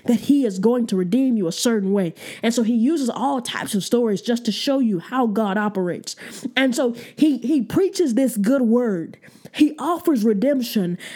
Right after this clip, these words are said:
and nobody ta-, talks about it. Now, I know y'all were not privy to my study in Revelation, and you're not sitting there when I go and teach it. But when we talked about Laodicea, Laodicea was a church that he said that he would spit out of his mouth. And,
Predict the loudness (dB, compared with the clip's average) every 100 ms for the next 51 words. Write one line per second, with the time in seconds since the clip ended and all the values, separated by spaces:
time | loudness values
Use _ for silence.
0 | -8 0 2 4 2 0 0 -2 -2 -4
1 | -4 -2 -2 0 -2 -2 -8 -14 -18 -6
2 | -2 0 0 0 0 0 0 0 0 -2
3 | -4 -2 0 0 0 -2 -4 -4 -2 -2
4 | -2 0 0 0 0 -2 -2 -6 -6 -4
5 | -2 -2 -4 -2 -2 0 -2 -2 -4 -6
6 | -4 -2 -4 -8 -4 -2 0 -4 -8 -16
7 | -18 -10 0 2 2 0 0 0 -2 -2
8 | 0 0 2 0 -4 -6 -6 -6 -8 _
9 | _ _ _ _ _ -2 2 2 2 2
10 | 0 0 0 0 0 0 0 0 -2 0
11 | 0 0 -2 0 0 0 0 0 0 0
12 | 0 -2 -6 -2 -2 0 -2 -2 -2 -4
13 | -6 -10 -10